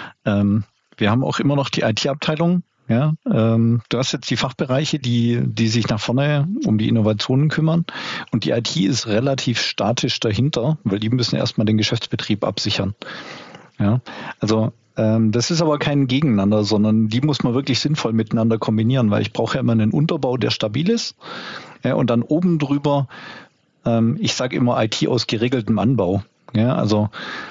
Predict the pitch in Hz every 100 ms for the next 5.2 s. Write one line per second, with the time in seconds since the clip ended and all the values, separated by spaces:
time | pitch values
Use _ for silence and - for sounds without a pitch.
0 | - _ - 107 123 151 135 139 - 113
1 | 107 151 - 165 - - 180 - 110 110
2 | 117 117 - 110 - 131 113 123 202 -
3 | 123 117 117 117 - 117 110 - 113 117
4 | 113 120 143 135 127 135 139 - 139 135
5 | 135